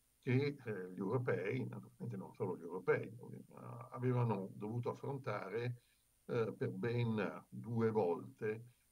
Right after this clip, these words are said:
eh, nell'arco in fondo di, eh, venti, venticinque, venti, venticinque anni, quindi millenovecentoquattordici, millenovecentoquarantacinque, millenovecentotrentanove, millenovecentoquarantacinque. Quindi come far fronte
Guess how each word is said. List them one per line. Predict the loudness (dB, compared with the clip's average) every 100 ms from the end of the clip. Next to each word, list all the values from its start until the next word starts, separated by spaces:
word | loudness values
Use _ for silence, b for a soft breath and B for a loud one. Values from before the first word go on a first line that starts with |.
| -6
eh, | -4
nell'arco | -2 -4 -4 -4 -2 -2 0
in | -2
fondo | 0 -2 -2 -2
di, | -2 2 4 4 2
eh, | -2 -4 -4 -6 -6
venti, | -2 0 0 0 -2 -2
venticinque, | -2 -6 -10 -8 -6 -8 -4 -2 -2
venti, | -8 -12 -10
venticinque | -10 -12 -14 -10 -4 0
anni, | 0 -2 -10 -10
quindi | -8 -6 -8 -12 -20 _ _ _
millenovecentoquattordici, | -4 0 0 -2 0 -2 -2 -4 -2 -2 -4 -8
millenovecentoquarantacinque, | -6 -6 -6 -4 -4 -2 -2 -2 b b b _ _ 2 4 4 0 2 0 -2 -4 -6 0 0 0 -4 B B B 2
millenovecentotrentanove, | 6 6 4 0 -2 -2 -4 -2 2 2 2 0
millenovecentoquarantacinque. | -2 -2 -2 -4 -4 -4 -6 -4 -2 -2 -4 -6 -6 -6 -2 -2 -2 -8 -12 -4
Quindi | 0 0 -2 -8
come | 0 4 4 4 2
far | 0 -2 -4
fronte | -4 -2 0 0 -2 0 2 2 -2